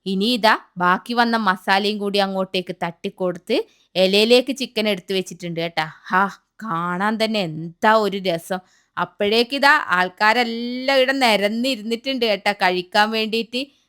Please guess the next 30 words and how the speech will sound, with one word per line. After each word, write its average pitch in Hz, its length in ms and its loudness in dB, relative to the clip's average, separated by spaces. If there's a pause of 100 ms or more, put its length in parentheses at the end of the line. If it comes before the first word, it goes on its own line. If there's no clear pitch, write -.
(120)
നമ്മളിതാ 190 360 -2 (120)
കഴിക്കാൻ 185 520 0
വേണ്ടി 220 180 -4 (100)
പോവേന്ന്. 185 500 0
മുറിച്ച് 202 380 -8
മുറിച്ച് 269 240 -2 (120)
ഓരോ 220 180 4 (100)
പീസ് 240 320 -6
എടുക്കേന്ന് 208 400 -2
കേട്ടോ, 190 240 0
ഓരോരുത്തർക്കും. 202 680 -4 (260)
ഓപ്പ 214 280 0
ഇതാ 269 140 0 (100)
കഴിച്ചു 226 400 2
നോക്കാൻ 247 380 4
വേണ്ടി 262 260 -2
പോകുന്നുണ്ട് 247 420 0
കേട്ടാ. 196 280 0 (360)
ആ, 180 60 0 (140)
നല്ല 190 440 -4 (120)
ചിക്കൻ 202 340 -10 (100)
മസാലയെല്ലാം 202 680 -4
പിടിച്ചിട്ടില്ലേ, 247 540 -4 (160)
നല്ല 190 520 -4 (140)
മണലുണ്ട് 226 640 0
കേട്ടാ. 196 260 0 (400)
ഇതാ 180 120 0 (100)
ലേശം 185 360 0
കിള്ളിയെടുത്ത് 214 600 -2 (120)
കഴിക്കുമ്പോ 208 520 -4